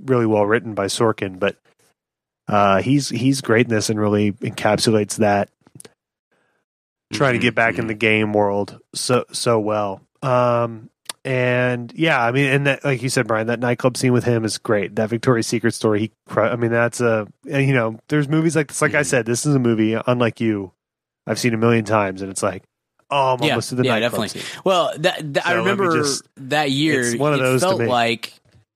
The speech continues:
Speaker 2: he was, he had a real, there was a, there was a moment where you felt like he had a real chance at a, a, uh, supporting actor, uh, nomination, and you kind of, in hindsight, uh, you, you, you just, you,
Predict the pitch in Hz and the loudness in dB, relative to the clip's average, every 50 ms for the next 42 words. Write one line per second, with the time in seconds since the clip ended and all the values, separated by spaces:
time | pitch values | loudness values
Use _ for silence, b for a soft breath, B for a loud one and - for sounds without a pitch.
0 | _ _ _ - - - 156 151 147 139 131 127 120 117 113 110 107 107 - - | _ _ _ -18 -10 -4 -2 -2 0 2 2 4 4 4 2 0 0 0 0 0
1 | - - - - - _ _ _ _ _ _ _ _ _ _ _ _ - - 135 | 0 -2 -4 -6 -10 _ _ _ _ _ _ _ _ _ _ _ _ -10 -8 -6
2 | 139 139 - - - - 131 127 120 113 113 117 113 110 107 104 104 101 123 170 | -6 -8 -6 -6 -4 -2 -2 -2 -2 -4 -4 -2 -2 -2 -2 -4 -6 -4 -4 -2
3 | 202 220 196 190 175 147 139 147 165 165 156 156 151 147 151 160 170 180 190 175 | -2 0 0 -2 -4 -2 -2 -2 0 0 0 0 0 0 0 0 2 2 2 0
4 | 165 131 139 143 139 131 - - 147 139 123 113 - - - 160 170 - - - | 0 0 0 0 0 0 0 0 0 0 0 -2 -4 -8 -6 -4 -2 -2 -2 0
5 | 135 127 123 123 117 113 107 117 117 113 110 - - 120 113 110 110 - - - | 0 0 0 0 0 -2 -2 -2 -2 -2 -2 -2 -2 -2 -2 -2 -2 -4 -6 -8
6 | - 110 107 104 101 98 98 98 95 - - 107 101 98 95 92 92 90 87 87 | -4 -4 -2 -2 -2 -2 -4 -6 -8 -10 -12 -12 -10 -10 -8 -8 -8 -8 -10 -10
7 | 87 - - - - - 110 104 117 113 104 98 98 101 107 110 - - 110 98 | -12 -14 -16 -12 -12 -12 -8 -6 -4 -4 -4 -4 -4 -2 -2 -4 -4 -4 -6 -4
8 | 98 95 92 90 113 _ _ B B B B B B B B B B - 107 98 | -4 -6 -8 -10 -14 _ _ B B B B B B B B B B -10 -8 -8
9 | 95 95 - - - - - - - 117 113 110 104 98 101 104 107 - - 101 | -8 -8 -8 -8 -10 -10 -12 -10 -4 -2 -2 -2 -2 -2 -2 -2 -2 -2 -4 -6
10 | 92 87 85 87 - _ B B B B - 127 135 127 - 143 147 143 135 123 | -6 -8 -10 -12 -14 _ B B B B -4 -4 -2 -2 -2 -2 -2 0 0 -2
11 | 113 107 101 - _ _ _ _ _ _ _ _ - 127 127 113 127 127 135 135 | -2 -4 -10 -16 _ _ _ _ _ _ _ _ -4 -4 -2 0 0 0 0 0
12 | - - 117 101 92 92 98 98 - - _ _ _ _ _ _ _ _ _ _ | 0 0 -2 -2 -2 -4 -4 -6 -8 -12 _ _ _ _ _ _ _ _ _ _
13 | _ _ _ _ 110 107 98 95 95 95 95 101 104 98 - - - 170 - 110 | _ _ _ _ -4 -2 -2 -2 -4 -6 -6 -8 -10 -10 -12 -14 -14 -12 -14 -14
14 | - _ - 113 123 117 113 117 - - - - 117 113 | -14 _ -8 -4 -4 0 2 2 2 0 0 0 0 0